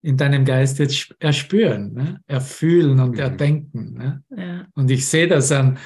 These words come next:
Speaker 1: am Schmunzeln und am Lächeln der einzelnen Gesichter, ne?
Speaker 3: <laughs>
Speaker 1: Dass das so ist, ne?
Speaker 2: Ja, und für mich ist das, äh,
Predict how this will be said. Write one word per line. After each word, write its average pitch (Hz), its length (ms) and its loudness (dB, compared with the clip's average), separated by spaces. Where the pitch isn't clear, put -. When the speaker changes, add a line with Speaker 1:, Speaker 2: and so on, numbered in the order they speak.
Speaker 1:
am 139 360 2
Schmunzeln 156 680 2
und 147 200 2
am 143 200 4
Lächeln 147 460 4
der 151 120 4
einzelnen 151 580 2
Gesichter, 160 600 0
ne? 139 280 -2
Speaker 3:
<laughs> 196 520 -8
Speaker 1:
Dass 131 160 -6
das 135 260 -4
so 170 120 2
ist, 170 360 -4
ne? 131 180 -4
Speaker 2:
Ja, 92 220 -6
und 101 140 -4
für - 100 -10
mich 95 200 -4
ist 107 180 -8
das, 107 200 -6
äh, - 40 -6